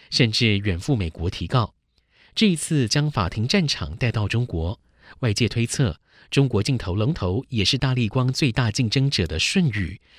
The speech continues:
是否也将会在接下来的专利战登场？中国防疫政策转弯，自从颁布了新十条之后，被视为将朝共存之路前进，这也加速了鸿海在中国厂区产能的恢复速度。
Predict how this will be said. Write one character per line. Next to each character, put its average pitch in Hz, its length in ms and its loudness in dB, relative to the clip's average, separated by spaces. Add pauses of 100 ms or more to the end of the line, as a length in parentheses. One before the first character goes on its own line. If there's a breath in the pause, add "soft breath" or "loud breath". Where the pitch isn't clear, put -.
是 - 200 4
否 104 180 0
也 101 100 0
将 110 200 -2
会 123 120 2
在 101 220 2
接 120 180 2
下 123 160 0
来 85 140 -2
的 90 80 -4
专 143 220 2
利 135 160 0
战 98 200 0
登 90 220 -4
场？ - 240 -2 (2000)
中 139 200 4
国 107 260 2
防 110 200 -2
疫 139 100 2
政 127 160 0
策 117 180 0
转 87 240 -4
弯， 135 280 2 (280 soft breath)
自 185 180 2
从 113 280 -2
颁 160 220 0
布 156 120 -2
了 104 140 2
新 190 240 0
十 - 180 2
条 92 200 -2
之 - 120 0
后， 104 320 0 (200 soft breath)
被 131 120 4
视 113 200 2
为 90 180 -2
将 120 220 -2
朝 85 260 -4
共 151 240 0
存 85 240 -4
之 120 160 0
路 113 160 0
前 80 220 -4
进， 95 260 0 (480 soft breath)
这 135 140 2
也 98 180 2
加 113 180 2
速 - 140 -4
了 95 140 0
鸿 107 180 -4
海 85 300 -4
在 110 200 0
中 139 240 0
国 87 220 -2
厂 80 300 -4
区 131 280 -2
产 82 300 -6
能 80 140 -8
的 98 100 -6
恢 120 160 2
复 110 160 -2
速 95 180 -4
度。 87 280 -6